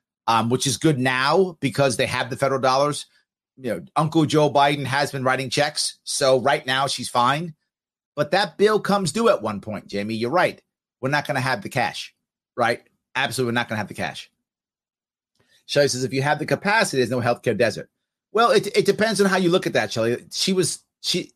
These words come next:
she was doing double speak, right? Part of her was saying, you know,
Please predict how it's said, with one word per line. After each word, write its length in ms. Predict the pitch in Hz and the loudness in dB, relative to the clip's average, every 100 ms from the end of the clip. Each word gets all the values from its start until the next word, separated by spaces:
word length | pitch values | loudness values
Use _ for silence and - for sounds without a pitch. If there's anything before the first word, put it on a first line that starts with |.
| _ | _
she 140 | - | -2
was 160 | 175 165 | 0 2
doing 280 | 175 180 143 | 2 2 2
double 280 | 156 147 | 2 2
speak, 360 | 131 - 117 - | -2 -2 -4 0
right? 200 | 110 113 | -2 -2
Part 220 | - 160 | 0 2
of 80 | 165 | 4
her 100 | 151 | 2
was 160 | 143 123 | 0 2
saying, 480 | 147 139 139 127 - _ _ _ _ - | 2 2 0 -6 -12 _ _ _ _ -2
you 100 | 139 | 2
know, 360 | 127 117 107 | 4 4 2